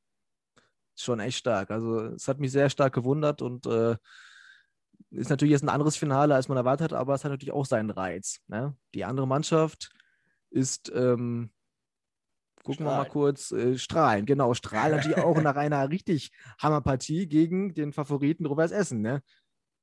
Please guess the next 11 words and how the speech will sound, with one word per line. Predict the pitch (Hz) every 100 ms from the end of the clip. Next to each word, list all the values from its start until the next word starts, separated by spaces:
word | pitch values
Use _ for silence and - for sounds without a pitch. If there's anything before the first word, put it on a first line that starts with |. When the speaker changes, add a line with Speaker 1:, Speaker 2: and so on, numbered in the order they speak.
| _ _ _ _ _ _ _
Speaker 2:
Ja, | 110 123
im | 107
Elfmeterschießen | 110 104 120 151 139 - 139 131 131
haben | 120 127
sie | 135
es | 127
gezogen, | 127 - 127 139 131
das | 101 101
Ticket. | - 110 131 117
Und, | 101 113 104 107
äh, | 107 104